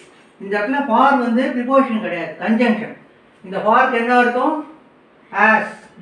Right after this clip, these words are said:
because அப்படின்னு, ஏனென்றால், அதன் காரணமாக அப்படின்னு அர்த்தம். புரியுதா?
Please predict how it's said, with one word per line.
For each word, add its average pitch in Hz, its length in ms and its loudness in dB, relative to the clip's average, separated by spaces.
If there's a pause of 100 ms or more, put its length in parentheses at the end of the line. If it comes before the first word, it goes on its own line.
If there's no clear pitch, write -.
because 208 460 2
அப்படின்னு, - 480 -10 (160)
ஏனென்றால், 185 560 -4 (140)
அதன் 220 320 -4
காரணமாக 143 520 -6 (200)
அப்படின்னு 175 340 -16
அர்த்தம். - 300 -20
புரியுதா? 214 400 -2